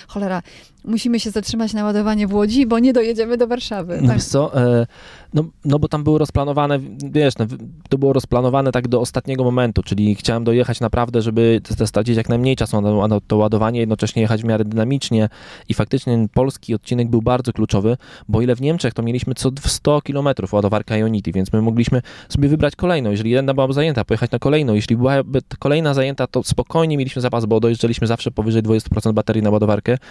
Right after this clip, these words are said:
Speaker 2: tak naprawdę, i mieliśmy zapas. W Polsce tych ładowarek akurat na naszej trasie, którą jechaliśmy, czyli, mm, w Polsce to, mm,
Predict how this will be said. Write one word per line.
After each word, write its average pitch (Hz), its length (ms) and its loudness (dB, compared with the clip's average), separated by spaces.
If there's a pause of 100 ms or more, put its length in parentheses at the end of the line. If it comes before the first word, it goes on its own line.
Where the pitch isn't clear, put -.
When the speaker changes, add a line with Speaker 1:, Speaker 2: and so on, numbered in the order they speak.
Speaker 2:
tak - 140 -14
naprawdę, 117 380 0 (280)
i - 40 -2
mieliśmy 123 300 2
zapas. - 280 -2
W - 60 -16
Polsce 156 380 -2
tych - 140 -8
ładowarek 127 400 0
akurat 127 320 -4
na 135 80 -6
naszej 139 300 0
trasie, 110 320 -2
którą 110 180 0
jechaliśmy, 110 480 0 (360)
czyli, 104 320 -2 (100)
mm, 104 360 -2
w - 100 -14
Polsce 104 260 -6
to, 101 100 -8
mm, - 280 -8